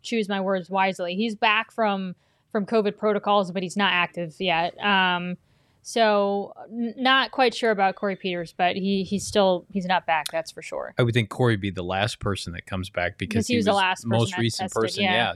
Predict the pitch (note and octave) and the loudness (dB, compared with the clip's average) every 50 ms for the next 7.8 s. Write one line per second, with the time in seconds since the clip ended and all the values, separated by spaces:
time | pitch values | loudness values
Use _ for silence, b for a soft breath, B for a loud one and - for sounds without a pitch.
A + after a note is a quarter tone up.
0 | - - F#2 F#2 - - G#2 F#2+ - - F#2 - G2+ G2 F#2+ F#2+ F2+ F2 E2+ F2+ | -6 -6 -6 -4 -2 0 -2 0 -2 -4 -6 0 2 2 2 2 0 -4 -16 -18
1 | F2+ - F#3 F3 F3+ F3+ - - - - - - - G#3 F#3 F3 - - - - | -14 -10 -10 -8 -8 -10 -14 -20 -20 -20 -18 -12 -10 -10 -8 -10 -12 -16 -20 -20
2 | - - - A3+ A3 G#3+ G#3+ G#3 G#3 G#3 G#3 G3 - _ _ _ - - - B3+ | -18 -10 -4 -2 0 2 2 2 0 -2 -4 -8 -12 _ _ _ -8 -2 0 2
3 | A#3+ A#3 A#3 A3+ - - _ _ _ _ _ _ _ _ _ _ _ _ _ _ | 2 2 2 0 -2 -4 _ _ _ _ _ _ _ _ _ _ _ _ _ _
4 | _ _ _ _ _ _ _ _ _ - - - - C#4+ D4 C#4+ D#4 D4+ C#4 C4 | _ _ _ _ _ _ _ _ _ -16 -4 0 2 2 4 4 4 4 4 2
5 | G#3 A3+ - - - - A3+ A#3+ A#3+ - - - A#3 A3 G#3 G3+ G3 F#3 - G3+ | 2 -2 -8 -6 -4 -2 -2 -2 -2 -6 -6 -2 0 0 0 0 -2 -2 -2 -2
6 | F#3 F#3+ F#3 - - F3+ F3 F3 F3+ F3 - - F#3+ F#3 F3+ F#3+ F#3 - F#3+ F3 | -2 -2 -4 -4 -4 -4 -2 -2 -4 -6 -6 -4 -4 -2 0 0 0 0 -2 -2
7 | E3 E3+ F3+ F3 - F3 E3+ F3 - - E3+ E3+ F3 D#3+ B | 0 -2 -2 0 2 2 2 2 2 -2 -6 -4 -6 -6 B